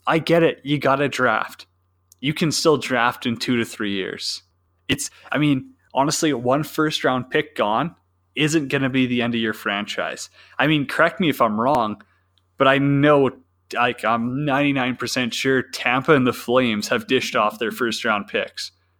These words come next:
Like, not all of them, but I'd say multiple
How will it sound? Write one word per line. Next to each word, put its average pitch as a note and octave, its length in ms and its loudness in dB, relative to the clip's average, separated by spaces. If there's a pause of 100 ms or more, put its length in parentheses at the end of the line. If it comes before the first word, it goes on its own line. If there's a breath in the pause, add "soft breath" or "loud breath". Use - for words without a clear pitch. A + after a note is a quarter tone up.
(160)
Like, A#2 200 0
not D#3+ 160 6
all C#3 180 4
of G#2 60 -6
them, F2 160 -6 (760)
but A#2+ 160 2 (220)
I'd C3 200 2
say B2+ 180 0
multiple A#2+ 760 0